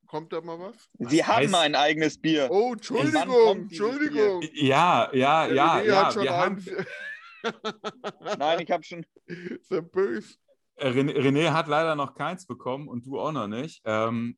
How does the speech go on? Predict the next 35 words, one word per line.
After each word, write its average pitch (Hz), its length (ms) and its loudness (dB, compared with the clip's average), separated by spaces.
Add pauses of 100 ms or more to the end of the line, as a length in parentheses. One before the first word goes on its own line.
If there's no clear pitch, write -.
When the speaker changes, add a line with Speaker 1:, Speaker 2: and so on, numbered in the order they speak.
(120)
Speaker 3:
also 113 300 -4
wir 117 140 -2
haben, 143 280 -4
wir 110 80 -6
haben 143 160 -4
jetzt 139 300 -12
den 117 180 -10
Batch 123 360 -10
zwei 117 340 -10
gerade 127 340 -8
in 98 80 -8
der 107 120 -8
Mache 156 440 -10
und 113 340 -12
ich 101 220 -20
werde 117 520 -10
am 107 560 -10
Sonntag 139 720 -10 (120)
zur 113 280 -10
Brauerei 110 580 -4
unseres 113 300 -12
Vertrauens 117 560 -10
fahren, 104 420 -6 (540)
nämlich 107 420 -4
zu 107 420 -4
Cool 151 140 -2
Cats 135 320 -8
in 117 140 -12
Town 139 400 -6
in 117 540 -10
Wilhelmsburg, 120 800 -8
Hamburg 113 400 -6
hier. 92 360 -10
Speaker 1:
Okay. 147 360 -16 (880)
Speaker 3:
Ähm, 101 600 -6